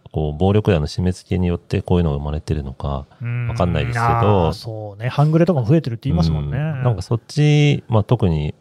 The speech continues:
Speaker 1: エヌエイチケーさんにはそういうところにお金を使ってほしいなと思いましたよね。
Speaker 2: 確かに。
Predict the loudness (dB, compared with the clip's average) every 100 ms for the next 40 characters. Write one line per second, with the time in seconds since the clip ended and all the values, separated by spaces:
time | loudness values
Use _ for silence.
0 | -6 -4 -2 -2 -2 -2 -2 -2 -2 -6
1 | _ -4 -2 0 2 0 -2 -4 -8 -10
2 | -14 -10 -10 -8 -2 0 0 -2 -8 -14
3 | -20 -8 -2 0 0 -2 -8 -20